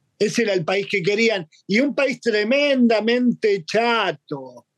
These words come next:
que no va a llegar ni a la esquina. ¿Por qué? Porque no tiene competencia intelectual. ¿A quién le interesa competir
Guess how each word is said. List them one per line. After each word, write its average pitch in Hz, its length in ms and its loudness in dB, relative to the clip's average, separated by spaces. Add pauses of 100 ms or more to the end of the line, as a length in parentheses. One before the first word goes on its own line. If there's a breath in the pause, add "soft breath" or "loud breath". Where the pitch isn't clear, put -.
(120)
que 175 120 0
no 226 140 2
va 240 80 2
a 233 60 0
llegar 220 360 2
ni 220 120 2
a 202 60 2
la 190 80 2
esquina. 226 640 2
¿Por 175 200 0
qué? 240 140 0
Porque 202 260 0
no 202 180 -2
tiene 233 500 0 (680 soft breath)
competencia 214 880 2
intelectual. 202 920 0 (160)
¿A 180 100 0
quién 349 200 4
le 330 40 4
interesa 196 520 0
competir 170 720 0